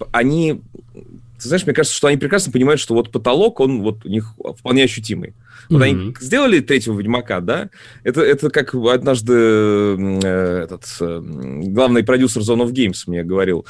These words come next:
Speaker 1: что я никогда не делаю ничего супер хорошее, там, когда делаю фестивали, мероприятия и так далее, потому что я знаю, что после того, как я сделаю супер хорошо, мне придётся после этого делать что-то ещё лучше,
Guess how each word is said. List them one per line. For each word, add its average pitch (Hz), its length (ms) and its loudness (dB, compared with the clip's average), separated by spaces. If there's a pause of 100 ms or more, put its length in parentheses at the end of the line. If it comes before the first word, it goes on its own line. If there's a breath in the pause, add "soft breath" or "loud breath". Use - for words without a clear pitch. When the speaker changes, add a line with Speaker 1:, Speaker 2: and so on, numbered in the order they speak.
(260 loud breath)
Speaker 1:
что 85 840 0
я 104 340 0
никогда 139 260 4
не 120 100 2
делаю 113 280 4
ничего 107 360 0
супер 110 280 -4
хорошее, 98 640 -2
там, 82 160 -8
когда 90 220 -2
делаю 95 240 0
фестивали, 98 500 0
мероприятия 92 540 -2
и - 20 -20
так 117 140 -2
далее, 202 160 2
потому 107 160 -2
что 110 120 -2
я 110 60 4
знаю, 113 160 0
что - 100 -12
после 110 120 -8
того, 113 100 -2
как 110 100 -6
я 117 60 2
сделаю 123 220 2
супер - 240 -4
хорошо, 131 300 -2
мне 151 120 0
придётся 123 300 0
после 208 260 2
этого 107 160 0
делать 135 220 2
что-то 123 260 -4
ещё 123 320 0
лучше, 147 480 -2